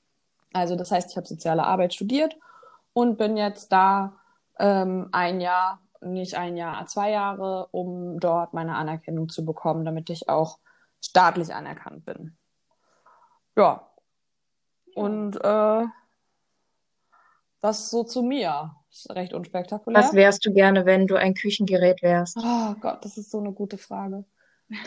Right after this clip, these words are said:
Speaker 1: Wenn ich ein
Speaker 2: <laughs>
Speaker 1: Küchengerät wäre.
Speaker 2: Ähm.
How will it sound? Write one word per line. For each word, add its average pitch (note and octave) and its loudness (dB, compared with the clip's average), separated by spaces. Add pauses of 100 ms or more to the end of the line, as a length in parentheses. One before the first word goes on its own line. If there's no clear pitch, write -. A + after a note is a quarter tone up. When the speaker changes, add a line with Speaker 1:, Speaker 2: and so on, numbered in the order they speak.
(180)
Speaker 1:
Wenn G3+ 4
ich G3 2
ein C4+ 0
Speaker 2:
<laughs> - -6
Speaker 1:
Küchengerät F#3 -4
wäre. F#3 -6 (2750)
Speaker 2:
Ähm. D3 -14